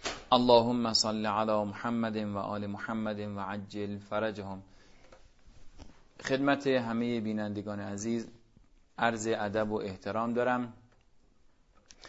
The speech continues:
امیدوارم خداوند متعال همه ما رو جزو دوستداران علوم اهل بیت عصمت و طهارت علیهم الصلاة و السلام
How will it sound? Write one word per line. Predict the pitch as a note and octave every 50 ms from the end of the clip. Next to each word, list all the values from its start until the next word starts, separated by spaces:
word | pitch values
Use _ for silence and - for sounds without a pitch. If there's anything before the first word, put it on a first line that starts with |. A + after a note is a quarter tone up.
| - - - - - -
امیدوارم | B2 B2+ B2+ B2 A#2+ A#2+ C3 C#3 C3+ C3+ C3 C3
خداوند | - - A2 A2+ A2 A2 A2+ A2 A2 G#2+
متعال | G#2+ G#2+ G#2 - A2+ A#2 A#2 A#2+ B2 A#2+
همه | A2+ G#2+ G#2 G#2 A2 A2+ A2+ A#2
ما | A2 A2+ A2+
رو | A2+ A2+ A2
جزو | G#2 A2+ A2 A2 G#2 G#2+ A2 A2
دوستداران | G#2+ G2+ G#2+ G#2 G#2 G2 - - A2 G#2 G#2 G2+ A2 A#2 A#2 A2+
علوم | A2+ A2+ G#2+ - G#2+ G#2 G#2+ A2+ A2+ A2 A2
اهل | A2 G#2+ - - F#2+ F#2+ F#2+ F#2+ F#2+
بیت | F#2+ G#2 G#2+ G#2+ G#2 -
عصمت | G#2+ G#2 G#2 G#2 G2 - - G#2 G#2 G#2 G2+ -
و | G2+
طهارت | - - F#2+ F#2+ G2 G2 G2+ A2 A2+ A2+ - - -
علیهم | G2+ G2+ G2+ F#2+ F#2+ G2 G2
الصلاة | G2 F#2 - - G2+ G#2 A2 G#2+ G#2 -
و | G2
السلام | G2+ G2+ G2+ - - G#2 A2 A#2+ B2 B2 B2 B2